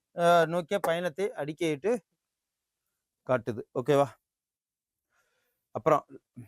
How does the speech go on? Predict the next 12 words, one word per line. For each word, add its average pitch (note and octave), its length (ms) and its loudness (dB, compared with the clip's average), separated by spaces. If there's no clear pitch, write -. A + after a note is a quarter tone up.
ஐந்தாவது G3+ 460 8
கொஸ்டின், G#3 380 4
ஃபர்ஸ்ட் G#3 360 4
கண்ட்ரி G#3 260 6
லத்தீன் F3+ 320 6
அமெரிக்கால F#3+ 420 6
லீகலைஸ், G3+ 640 4
யுத்தனேஷியாவுன்னா G3 760 4
எதுனா, F#3+ 320 -2
கருணை G3+ 460 2
கொலைய F3 400 4
ஃபர்ஸ்ட் E3 380 -4